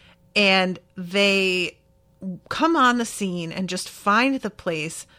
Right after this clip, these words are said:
almost busted into with a bunch of people who have been knocked out, who are also ripe for looting as well, as they are completely unconscious and down already. And this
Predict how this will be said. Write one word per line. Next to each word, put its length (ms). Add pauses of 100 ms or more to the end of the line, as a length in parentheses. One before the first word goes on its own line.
(640)
almost 720
busted 420
into 680 (280)
with 120
a 60
bunch 400
of 100
people 320
who 140
have 220
been 200
knocked 360
out, 320 (300)
who 200
are 260
also 640 (580)
ripe 280
for 280
looting 500
as 220
well, 320
as 180
they 160
are 120
completely 440
unconscious 640
and 160
down 240
already. 440 (840)
And 520 (1080)
this 720